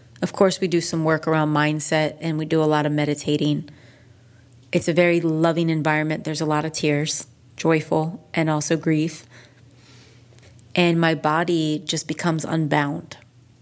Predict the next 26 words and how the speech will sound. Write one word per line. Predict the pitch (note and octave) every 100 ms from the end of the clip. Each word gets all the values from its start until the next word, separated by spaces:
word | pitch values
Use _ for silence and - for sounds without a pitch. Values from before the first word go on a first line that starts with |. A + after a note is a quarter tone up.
| - - - - - - - - - -
And | F#3+
I | F#3
do | E3 F#3+
this | G3 F#3 -
work | F3 D#3+ - - - - - - - - -
because | F3 -
I | F3
understand | F3 E3 - E3+
the | D#3
power | - E3 E3 E3
of | F3 -
it. | D#3+ - - - - - - - - -
And | F3+ E3+
I | D#3
do | G#3 B3+
this | F#3 E3 -
work | C#3+ C3+
so | - D#3
I |
can | D#3 F3 C#3+ - - -
hold | - G3 G3+ D#3+ - - -
what | F3
I | E3+
need | E3 D#3+
to | D3+
hold | - F3 D#3+ D#3